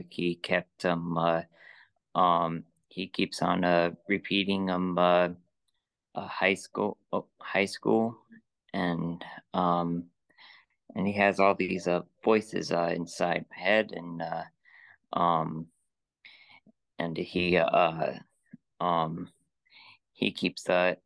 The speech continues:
hitting himself, and, um, uh, uh, and also even at home, uh, um, uh, there were, um, uh, and, uh, and at school, um, uh, he has all these, uh,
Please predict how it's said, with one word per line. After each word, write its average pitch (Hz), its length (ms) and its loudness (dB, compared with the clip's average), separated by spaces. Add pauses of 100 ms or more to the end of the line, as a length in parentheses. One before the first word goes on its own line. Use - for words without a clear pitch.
(200)
hitting 107 480 4
himself, 107 580 2 (380)
and, 85 400 -2
um, 87 340 0
uh, 87 300 2 (1120)
uh, 78 420 2 (880)
and 95 280 2
also 98 440 -2
even 92 300 -2
at 78 120 -2
home, 98 380 4
uh, 85 240 -2 (480)
um, 85 500 -2 (1300)
uh, 90 260 2 (800)
there 95 220 4
were, 92 220 6
um, 87 180 0
uh, 82 200 4 (760)
and, 85 380 -4
uh, 90 200 4 (100)
and 101 120 2
at 90 200 2
school, 95 400 2
um, 80 160 -4
uh, 82 80 -2
he 82 180 -6
has 92 140 2
all 90 120 2
these, 85 220 -4
uh, 80 140 -2